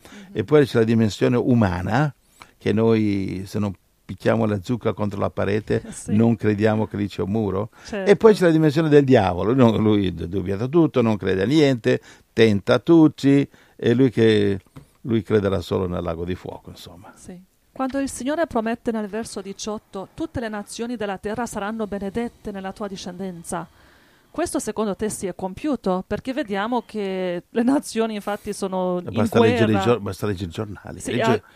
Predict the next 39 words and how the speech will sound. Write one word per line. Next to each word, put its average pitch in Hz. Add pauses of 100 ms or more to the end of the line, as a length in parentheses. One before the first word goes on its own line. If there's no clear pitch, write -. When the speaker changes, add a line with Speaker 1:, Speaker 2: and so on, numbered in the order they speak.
(100)
Speaker 2:
leggi 143
il 113
Corriere 117
della 101
Sera, 98
leggi 95
la 92
Repubblica, 92
leggi 95
il 92
Speaker 1:
sembra 247
Speaker 2:
Manifesto. -
Speaker 1:
al 214
contrario, 214
infatti. 180 (220)
Speaker 2:
<laughs> -
Le-, 147
leggi 139
i 107
giornali. 101
Speaker 1:
Sì. 196
Speaker 2:
Secondo 113
te 110
si -
è 98
adempito 98
questo? 85
Speaker 1:
Non 247
sembra. 180 (120)
Speaker 2:
Non 98
sembra. 98
Speaker 1:
E -
allora 233
questa 254
Speaker 2:
Per 120
Speaker 1:
promessa? 120
Speaker 2:
niente. 92 (720)
E -
come? 117